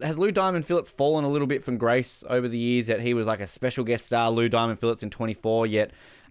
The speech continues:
uh, recently he was just, like, a recurring person on Blue Blood, Blue Bloods for a few episodes. <laughs> Um, like,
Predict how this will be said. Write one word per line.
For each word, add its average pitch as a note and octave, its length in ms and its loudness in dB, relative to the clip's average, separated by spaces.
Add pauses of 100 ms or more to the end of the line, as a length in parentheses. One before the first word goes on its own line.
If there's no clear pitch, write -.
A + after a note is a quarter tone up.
uh, G#2+ 240 0
recently A#2 500 -2
he A2 120 0
was G#2 160 -2
just, G#2+ 180 -4
like, G#2 220 0
a G2+ 180 4
recurring G2+ 560 0
person G#2 400 0
on F#2+ 220 -4 (260)
Blue G2 180 0
Blood, G2+ 440 -2
Blue G#2+ 160 0
Bloods G#2+ 320 0
for G#2+ 80 -4
a G2+ 60 -4
few G#2+ 180 -2
episodes. G#2+ 520 -4
<laughs> - 40 -6 (240)
Um, E3+ 340 0
like, F3 140 2